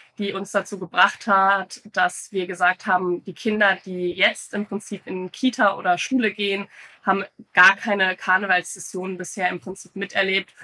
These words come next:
Und das war schon nochmal ein ganz anderer Karneval mit den Kiddies, aber auch total toll, total schön,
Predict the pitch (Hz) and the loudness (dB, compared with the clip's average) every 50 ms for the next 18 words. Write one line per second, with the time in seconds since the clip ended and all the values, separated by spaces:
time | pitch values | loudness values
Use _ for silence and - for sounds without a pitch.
0 | - - _ _ _ - 180 180 180 190 - - 202 190 180 - - 208 190 180 | -20 -20 _ _ _ -8 0 0 2 0 2 2 2 2 2 2 0 0 2 2
1 | 180 180 - 214 190 185 185 180 180 175 170 165 190 196 208 - - 269 269 269 | 2 0 0 2 2 4 4 4 2 0 -2 0 0 0 0 -2 0 2 2 2
2 | 233 226 214 - - 226 208 214 208 202 202 202 202 196 196 - 202 202 - - | 2 2 0 0 2 2 2 2 2 0 0 -2 -2 -2 -6 -6 -8 -8 -6 -6
3 | 226 196 202 196 208 - - - 180 180 175 170 170 180 185 - _ _ _ _ | -6 -4 -4 -6 -8 -6 -4 -2 0 0 0 0 0 -2 -4 -4 _ _ _ _
4 | _ _ _ _ _ _ _ - 190 - - 196 190 185 185 - - 190 185 190 | _ _ _ _ _ _ _ -8 -6 2 4 6 6 6 4 2 2 4 4 4
5 | 196 196 - - 220 - 202 185 180 - - - 190 180 180 185 185 185 185 | 2 2 0 -4 -4 0 0 0 2 0 0 0 2 2 2 2 -2 -2 -6